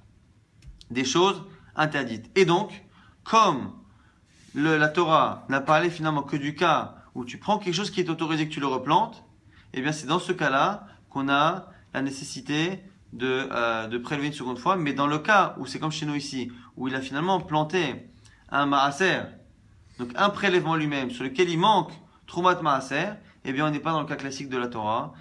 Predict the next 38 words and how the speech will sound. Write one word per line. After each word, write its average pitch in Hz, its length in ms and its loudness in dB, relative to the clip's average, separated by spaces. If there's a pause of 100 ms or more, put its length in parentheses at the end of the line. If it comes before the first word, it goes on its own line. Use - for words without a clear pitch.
(140)
et 117 60 -10
c'est 127 120 -6
la 123 60 0
raison 139 120 -4
pour 131 80 -8
laquelle 127 480 -4 (320)
on 139 300 -2
n'applique 131 300 -6
pas 147 100 0
notre 139 140 -4
principe 127 360 -8
de 113 80 -2
base, 160 340 0
qui - 120 -12
est 127 40 -6
de 120 120 -2
dire 190 260 -4 (320)
que - 100 -6
lorsque 156 180 -2
la 139 100 -2
personne 143 300 -8
a 123 100 -6
fait 175 180 -2
l'effort 139 580 -4 (440)
de 117 160 -6
replanter, 127 580 -6 (220)
eh 123 80 -4
bien 123 160 -2
les 123 100 0
nouvelles 156 320 -2
pousses 190 360 -8 (340)
vont 135 180 -2
avoir 143 160 0
cette 143 160 -12
capacité 131 600 -6
à 123 140 2
annuler, 127 440 -2 (640)
même 170 540 2